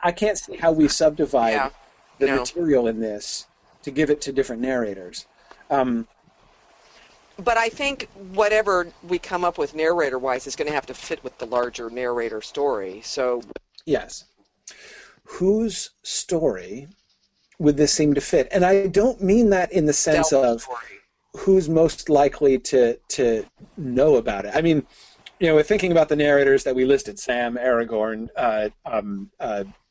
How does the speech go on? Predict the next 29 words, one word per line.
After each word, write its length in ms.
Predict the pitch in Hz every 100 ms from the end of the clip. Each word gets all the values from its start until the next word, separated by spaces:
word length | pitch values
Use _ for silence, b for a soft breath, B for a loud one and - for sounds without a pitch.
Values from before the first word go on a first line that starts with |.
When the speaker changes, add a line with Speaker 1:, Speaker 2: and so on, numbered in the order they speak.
| 214 165
Speaker 1:
Celeborn, 540 | - 131 113 113 107 - B B B _ _ -
you 120 | 165
know, 120 | 139
it, 200 | 170 165 -
it's, 260 | - 180 -
it's, 460 | 185 - - - - _
it, 360 | 170 - - - _ _ 196
natural, 440 | 165 190 175 131
I 100 | 120
think, 260 | 151 127 110
to 100 | -
say, 220 | - 127
like, 220 | 120 120 156
"Well, 260 | 156 131
Celeborn, 440 | 131 220 208 135 131
obviously, 420 | 208 127 - 107
right? 220 | 113 170
We 120 | 156
want, 220 | 143 160 156
like, 160 | 139
the 160 | 139 135
ancient 300 | 165 156 160
elf 280 | 226 185 -
to 100 | 131
tell, 480 | 139 120 110 107 -
to 100 | 143
tell 240 | 139 117
this 180 | 113 110
story." 400 | - 123 104 101